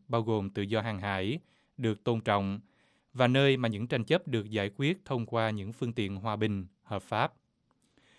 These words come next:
Tự do chính trị và tính trách nhiệm tiếp tục đóng một vai trò quan trọng trong khu vực. Cuộc bầu cử ở Miến Điện, tức Myanmar, và tiến trình chuyển tiếp chính trị đang diễn tiến ở đó, đem lại hy vọng cho một quốc gia hòa bình, đoàn kết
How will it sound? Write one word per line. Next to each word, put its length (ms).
Tự 80
do 160
chính 220
trị 260
và 280
tính 240
trách 160
nhiệm 320
tiếp 280
tục 220
đóng 260
một 160
vai 140
trò 260
quan 280
trọng 280
trong 200
khu 140
vực. 220
Cuộc 120
bầu 180
cử 200
ở 140
Miến 180
Điện, 380
tức 140
Myanmar, 600
và 300
tiến 220
trình 260
chuyển 240
tiếp 200
chính 140
trị 260
đang 280
diễn 180
tiến 200
ở 120
đó, 420
đem 160
lại 180
hy 100
vọng 340
cho 120
một 220
quốc 120
gia 260
hòa 260
bình, 320
đoàn 240
kết 320